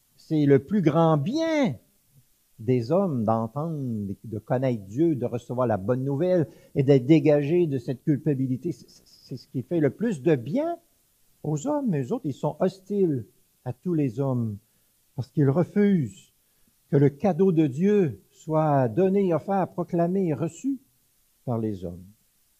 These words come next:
Ces mots-là sont très forts. Hostiles à tous les hommes. Eux que Dieu avait appelés pourtant à être la lumière des nations. La lumière du monde.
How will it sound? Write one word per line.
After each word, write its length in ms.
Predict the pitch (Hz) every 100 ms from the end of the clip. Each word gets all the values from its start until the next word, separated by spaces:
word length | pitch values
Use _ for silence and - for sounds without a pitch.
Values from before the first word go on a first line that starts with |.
| _ _ _ _ _ _ _ _ _ _ _
Ces 160 | -
mots-là 240 | 131 135 185
sont 200 | 190 123
très 220 | - 156
forts. 420 | - 117 95 90 _
Hostiles 800 | 151 165 - _ 160 185 208 208 -
à 160 | 120 - _ _
tous 240 | 190 208 - _ _ _ _
les 460 | 113 131 123 95 120
hommes. 600 | 165 165 139 117 104 107 _ _ _ -
Eux 540 | 226 269 247 170 120 - _ -
que 80 |
Dieu 200 | 170 160
avait 180 | 190 160
appelés 380 | 170 147 - 190
pourtant 520 | 139 147 - 190 202
à 140 | 139 147
être 80 | 147
la 160 | 147
lumière 500 | 156 208 196 196 202
des 160 | 160 156
nations. 580 | 151 143 - 135 120 101 _ _ _ _ _ _ _ _ _ _ _ _ -
La 160 | 139
lumière 580 | 143 175 240 208 226 220
du 100 | 170
monde. 300 | 170 165 92